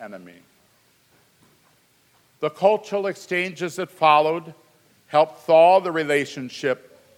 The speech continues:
between these two superpowers at the time. There is no question that we live in a very polarized world, a polarized country.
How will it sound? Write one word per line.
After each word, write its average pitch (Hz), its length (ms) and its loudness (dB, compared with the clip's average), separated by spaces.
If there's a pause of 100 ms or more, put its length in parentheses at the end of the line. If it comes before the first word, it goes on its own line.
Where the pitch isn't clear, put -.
between 131 420 -18
these 131 240 -18
two 156 380 -8
superpowers 123 1040 -8
at 95 160 -14
the 117 80 -16
time. 95 400 -16 (2000)
There 170 260 -4
is 240 200 -8
no 226 140 -8
question 185 600 -8 (840)
that 139 160 -8
we 151 160 -8
live 190 380 -8
in 190 60 -14
a 160 80 -10
very 143 240 -4
polarized 175 720 -4
world, 202 560 -8 (840)
a 131 80 -6
polarized 151 720 -8
country. 127 480 -14